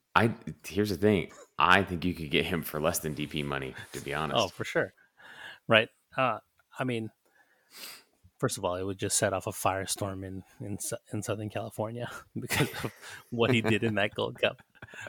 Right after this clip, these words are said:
Speaker 2: But, or not Gold Cup, in the, uh, in the
Speaker 1: In the Nations League.
Speaker 2: Nations League tournament, right?
Speaker 1: Yeah.
Speaker 2: But, um, you know, unlocked trophies is what he had.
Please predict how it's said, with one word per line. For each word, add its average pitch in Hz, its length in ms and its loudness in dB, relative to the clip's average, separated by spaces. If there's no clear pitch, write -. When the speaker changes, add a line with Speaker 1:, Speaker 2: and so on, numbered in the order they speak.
Speaker 2:
But, 113 300 4
or 127 100 2
not 113 180 2
Gold 104 220 -2
Cup, 107 240 0
in 110 200 0
the, 104 200 6
uh, 117 280 -4
in 113 180 -2
the 107 420 2
Speaker 1:
In 87 100 2
the 78 80 2
Nations 76 440 -2
League. 71 180 -6
Speaker 2:
Nations 120 380 2
League 101 180 -2
tournament, 110 340 -2
right? 110 200 0
Speaker 1:
Yeah. 143 180 -2
Speaker 2:
But, 117 260 6
um, 135 440 -4
you 123 100 2
know, 101 220 0
unlocked 123 500 4
trophies 117 500 2
is 104 300 2
what 107 180 -2
he 113 160 -4
had. 107 260 -2